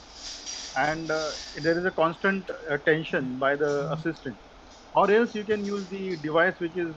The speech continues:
uh, created by Mitec. There is a tensionometer. Through the tensionometer, you, uh, tension your graft, maybe twenty pounds, and then you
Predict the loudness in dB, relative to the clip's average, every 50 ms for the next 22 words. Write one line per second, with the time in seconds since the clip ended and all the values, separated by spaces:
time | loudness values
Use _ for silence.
0 | -8 -6 -4 -2 0 0 -2 -2 -6 -10 -10 -8 -8 -8 -6 -6 -4 -2 -2 -2
1 | 0 0 -2 -2 -2 -4 -6 -6 -8 -12 -10 -6 -4 -2 0 0 0 2 2 0
2 | 2 0 0 0 0 0 0 0 0 0 0 -2 -4 -10 -20 -20 -20 -20 -20 -20
3 | -20 -20 -20 -20 -20 -20 -20 -18 -16 -16 -14 -14 -10 -6 -2 0 2 2 2 2
4 | 2 0 2 2 0 0 2 2 0 0 2 4 4 4 4 2 2 2 2 2
5 | 0 -2 -6 -16 -20 -20 -16 -12 -10 -10 -10 -10 -10 -8 -8 -6 -6 -4 -2 0
6 | 0 0 0 0 -4 -4 -2 -2 -2 0 2 4 4 4 2 0 -4 -4 -4 -2
7 | 0 0 -2 0 0 0 0 0 -2 -2 2 4 4 4 4 2 0 -4 -10 -20
8 | -20 -20 -20 -20 -16 -10 -8 -6 -4 -4 -4 -4 -4 -4 -6